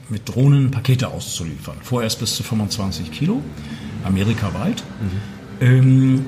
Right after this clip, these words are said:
Speaker 1: die ersten ihrer Art. Und jetzt muss man wissen, dass U P S mit Ballard und anderen schon zusammenarbeitet für Kurierfahrzeuge.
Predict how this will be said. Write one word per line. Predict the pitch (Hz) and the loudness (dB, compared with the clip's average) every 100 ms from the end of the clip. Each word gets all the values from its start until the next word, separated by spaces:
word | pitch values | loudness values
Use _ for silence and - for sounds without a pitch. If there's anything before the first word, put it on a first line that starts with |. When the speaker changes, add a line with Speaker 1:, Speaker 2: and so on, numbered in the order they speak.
| 190 | -4
Speaker 1:
die | 123 | -4
ersten | 107 113 - 156 156 | 0 0 2 0 0
ihrer | 135 - | -4 -4
Art. | 147 190 - - - - - | -4 -4 -6 -16 -20 -20 -2
Und | 120 110 | 2 2
jetzt | 104 | 2
muss | 123 | 2
man | 139 113 | 4 4
wissen, | 131 151 | 4 2
dass | 135 - | 2 -2
U | 127 | -2
P | 120 98 | -2 -2
S | 127 - - - | -2 -4 -4 -2
mit | 120 - | -2 -2
Ballard | 110 110 143 143 - - | 0 2 0 -2 -6 -6
und | 107 | -4
anderen | 104 117 127 123 | 0 4 4 4
schon | 123 110 | 2 0
zusammenarbeitet | 110 101 117 135 113 117 117 113 | 0 2 2 2 0 -2 -2 -4
für | - 113 | -4 -2
Kurierfahrzeuge. | - 117 165 160 98 - - | 2 6 6 4 0 -2 -8